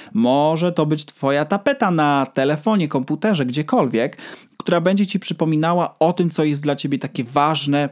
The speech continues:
pozytywne. Czyli wypełniamy swoje otoczenie tymi rzeczami, które są dla nas ważne, ponieważ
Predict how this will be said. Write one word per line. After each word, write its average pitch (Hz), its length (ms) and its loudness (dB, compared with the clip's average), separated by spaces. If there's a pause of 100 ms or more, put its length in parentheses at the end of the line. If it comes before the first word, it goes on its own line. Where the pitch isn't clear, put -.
(120)
pozytywne. 123 760 0 (320)
Czyli 165 240 0
wypełniamy 180 640 2
swoje 156 360 0
otoczenie 139 560 -2
tymi 214 420 2
rzeczami, 165 380 0
które 156 200 -4
są 147 160 0
dla 143 140 2
nas 143 180 -2
ważne, 139 320 2
ponieważ 151 400 0